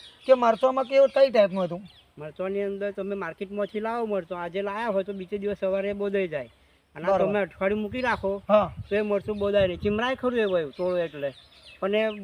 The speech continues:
Speaker 2: બોદાય નહીં. એવું ને
Speaker 1: હા.
Speaker 2: એવું જ મરચું રહે.
Speaker 1: ઓકે.
Speaker 2: હમ.
Speaker 1: તો એમને એવું કહેવું છે કે કેમિકલ વાળું મરચું
Speaker 2: હા, હા.
Speaker 1: બીજે દિવસે બગડી જાય.
Speaker 2: બગડી
Speaker 1: એવું કહેવા
Speaker 2: જાય.
Speaker 1: માંગો છો?
Speaker 2: હા, એવું કહેવા માંગુ છું.
Speaker 1: હા.
Speaker 2: હા.
Speaker 1: અને ઓર્ગેનિક વાળું તમારે અઠવાડિયા સુધી
Speaker 2: રહે એવું ને
Speaker 1: રહે
Speaker 2: એવું.
Speaker 1: છે, એવું ને
Speaker 2: હા.
Speaker 1: એવું. તમારે એવું કેવું છે?
Speaker 2: હા, અઠવાડિયું દસ દિવસ એટલે નીકળી જાય.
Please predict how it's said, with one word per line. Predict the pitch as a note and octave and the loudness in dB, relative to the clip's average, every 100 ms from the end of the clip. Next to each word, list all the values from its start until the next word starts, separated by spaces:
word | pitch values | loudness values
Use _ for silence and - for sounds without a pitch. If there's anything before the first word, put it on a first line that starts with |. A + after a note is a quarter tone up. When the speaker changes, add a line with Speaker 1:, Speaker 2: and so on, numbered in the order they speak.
| F#3+ - | -16 -8
Speaker 2:
બોદાય | F3+ G3+ G3+ F3 | 0 4 4 2
નહીં. | C3+ - _ _ _ E3+ | -4 -12 _ _ _ -6
એવું | F#3 F#3+ | -2 0
ને | |
Speaker 1:
હા. | F#3+ | 0
Speaker 2:
એવું | F3+ | -2
જ | |
મરચું | E3 - C3+ | -6 -8 -8
રહે. | B2+ A#2+ | -10 -4
Speaker 1:
ઓકે. | A3 F#3+ | -2 -2
Speaker 2:
હમ. | D3+ _ - | -8 _ -4
Speaker 1:
તો | B3 | 0
એમને | C4 A3+ B3+ | 2 2 10
એવું | C4+ D4 | 10 12
કહેવું | C#4 B3+ | 10 8
છે | C4+ | 6
કે | C#4 | 2
કેમિકલ | - A#3 B3 C4+ C4 | 2 -2 -2 2 4
વાળું | C4 B3+ C4+ - - | 6 4 4 0 -6
મરચું | G#3 A#3+ A#3+ G#3 | 2 4 4 -2
Speaker 2:
હા, | |
હા. | E3+ D#3+ F3+ E3+ | -4 -8 -12 -6
Speaker 1:
બીજે | G3 G#3+ C4+ | -4 0 2
દિવસે | C4 C4+ C#4 | 4 4 4
બગડી | B3+ A#3 G#3+ | 4 0 -2
જાય. | F3+ | 0
Speaker 2:
બગડી | F#3+ | 2
Speaker 1:
એવું | C4+ | 6
કહેવા | C#4+ | 6
Speaker 2:
જાય. | C4 A#3 | 6 4
Speaker 1:
માંગો | A3+ | 2
છો? | A3 F#3 | -2 -4
Speaker 2:
હા, | |
એવું | F3 F3 | -6 -6
કહેવા | D#3 | -10
માંગુ | C#3 C3 | -12 -16
છું. | B2+ | 2
Speaker 1:
હા. | - G#3 - | 4 4 0
Speaker 2:
હા. | C#3+ C#3+ | -8 0
Speaker 1:
અને | A3+ B3+ | 2 4
ઓર્ગેનિક | A#3 A3+ A#3 C#4 C#4 | 6 6 6 4 6
વાળું | C4+ B3+ C4+ | 6 6 6
તમારે | - A#3 B3+ | 2 0 2
અઠવાડિયા | A3+ G#3+ A#3+ B3+ | 2 2 0 0
સુધી | A3+ A3 D4+ - - | -2 -8 -8 -14 -12
Speaker 2:
રહે | D#3 E3 | -6 -4
એવું | D#3 | -2
ને | E3 | 4
Speaker 1:
રહે | A#3+ | 6
Speaker 2:
એવું. | B3 | 6
Speaker 1:
છે, | G#3 | 4
એવું | G#3+ A3 | 0 0
ને | |
Speaker 2:
હા. | E3+ | -4
Speaker 1:
એવું. | D#3+ - | -4 -2
તમારે | A#3 A#3+ | 4 6
એવું | C#4 | 6
કેવું | C4+ B3 A3 | 6 4 2
છે? | |
Speaker 2:
હા, | A#3 D3+ C3+ | -4 -8 -12
અઠવાડિયું | D3 F#3+ G3+ G3+ | -8 -6 -6 -4
દસ | G3 | -6
દિવસ | G3 G3 | -6 -10
એટલે | F#3 F3+ E3 G3+ | -10 -12 -12 -12
નીકળી | E3 E3 | -12 -12
જાય. | C#3 C3 | -12 -14